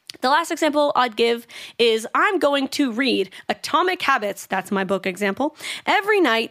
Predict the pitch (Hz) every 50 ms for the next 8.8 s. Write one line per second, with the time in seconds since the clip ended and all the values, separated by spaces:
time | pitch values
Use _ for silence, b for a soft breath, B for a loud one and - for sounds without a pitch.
0 | _ _ - 226 214 - - 339 330 381 415 466 453 - - - 240 226 262 359
1 | 440 494 - _ - - 269 233 - - - - 370 392 381 - - - - 359
2 | 349 359 359 359 330 254 311 311 269 185 - - - - B B B B B 233
3 | 240 269 285 285 294 302 294 - 247 220 285 277 277 277 - - 254 269 269 277
4 | 294 285 - - 262 247 226 208 196 196 - _ _ - - 220 208 190 - 285
5 | 294 302 311 302 302 262 - 294 277 269 - 277 - - 381 359 359 359 339 B
6 | B B B - 233 240 233 233 226 220 202 196 202 277 285 285 302 302 B B
7 | B - 214 196 170 - 254 277 269 - 294 - - 285 269 269 240 - 190 -
8 | - - - 233 277 302 - 277 262 262 240 262 262 254 _